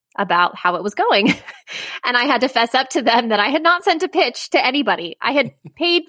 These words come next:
people to give me lists of podcasts that might be a good fit, but I still had not sent a single pitch email. So my team stepped in,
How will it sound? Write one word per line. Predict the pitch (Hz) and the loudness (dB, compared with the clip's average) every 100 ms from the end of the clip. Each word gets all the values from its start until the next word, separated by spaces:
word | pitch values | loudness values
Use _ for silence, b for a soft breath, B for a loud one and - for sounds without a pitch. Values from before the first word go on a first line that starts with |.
| _ | _
people | - 302 277 269 | -2 0 2 2
to | 294 | 2
give | 233 254 | 0 0
me | 254 | -2
lists | 233 254 254 - | 0 0 0 -4
of | 254 | -6
podcasts | 254 202 202 202 - | 0 0 2 -2 -2
that | 196 | -4
might | 190 175 | -4 -4
be | 180 | -6
a | |
good | 180 180 - | -8 -6 0
fit, | 320 302 B B B | 2 2 B B B
but | - | -2
I | 339 | -2
still | 330 - 311 392 | -2 -4 2 2
had | 392 415 | 2 2
not | 320 294 | 0 0
sent | 285 240 240 | 0 -4 -4
a | |
single | 240 208 196 | -8 -6 -6
pitch | 190 196 - | -6 -8 -8
email. | 214 185 - - _ _ _ _ | -10 -8 -8 -12 _ _ _ _
So | - 254 | -2 0
my | 240 233 240 | 2 0 0
team | - 233 208 | -4 -4 -4
stepped | 202 - - - | -4 -6 -6 -8
in, | - - | -14 -14